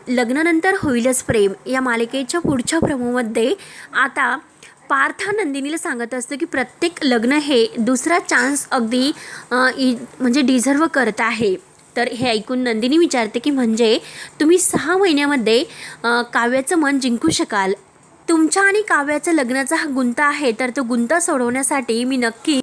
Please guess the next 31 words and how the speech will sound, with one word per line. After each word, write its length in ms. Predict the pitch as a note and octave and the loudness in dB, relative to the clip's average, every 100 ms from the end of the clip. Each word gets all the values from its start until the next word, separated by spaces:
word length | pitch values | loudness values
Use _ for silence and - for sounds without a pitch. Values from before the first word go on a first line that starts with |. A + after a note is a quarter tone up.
| - | 0
तुम्हाला 340 | E4 E4 F4+ G4 | -2 -2 -2 -2
मदत 300 | C#4 A#3+ A#3+ | -2 -2 -4
करेल." 400 | B3+ A3 G3+ G3+ | -2 0 0 0
तेव्हा 220 | C4+ C4+ | -2 -2
आता 160 | C#4 D#4 | -2 -4
काव्य 360 | D#4 B3+ A#3 C4+ | -2 -2 0 -2
हे 160 | C#4 | -2
सर्व 260 | C#4+ B3+ A#3 | -4 -2 -2
ऐकत 360 | G#3 G3+ G#3+ | -2 -2 -4
असते 360 | A#3+ B3 - G#3+ | -4 -2 -2 -4
आणि 280 | - A3+ C4+ | -4 -6 -6
पार्थ 400 | C#4 A3 G#3+ - | -2 -2 -4 -4
आता 320 | A#3+ A#3 G#3+ C#4+ - - - - | -4 0 -2 -2 -8 -18 -8 -2
अगदी 280 | C4 A#3+ | 0 0
काव्याला 520 | - D4 C4 C#4+ D#4 E4 - | 0 2 2 2 2 0 -2
अगदी 240 | A#3 D4 | -4 -4
ह्या 160 | C#4 E4 | 0 0
नात्यात 320 | F4+ - B3+ | 0 -2 -4
दुसरा 400 | A#3 B3 - D#4+ | -2 -2 0 -2
चा-, 380 | D#4+ C4+ B3 A#3 | 0 -2 -2 -4
चान्स 280 | C4 A#3+ B3 | 0 0 0
देण्यासाठी, 600 | A#3+ A3 A3+ A#3 G3+ G#3 | 2 2 2 0 0 0
म्हणजे 240 | G#3+ A3+ A3+ | 2 0 0
दुसरी 320 | A3+ C#4 D4 | 0 0 -2
संधी 320 | D4+ A#3 A#3+ | 0 0 2
देण्यासाठी 600 | A3+ G#3+ G#3+ A#3 G#3+ A#3 E4 - - - | 0 0 0 -2 0 0 -2 -6 -8 -2
अगदी 280 | A#3+ A#3 | 0 2
पूर्णपणे 560 | D#4 C#4 C4+ D4+ E4+ F#4 | 0 0 -2 -2 0 0
तयार 340 | F4 A#3+ G3+ | 0 -2 -2
असतो 440 | G3 G3 - G3 - | -2 -2 -2 -2 -2
आणि 180 | G3 A#3 | -4 -6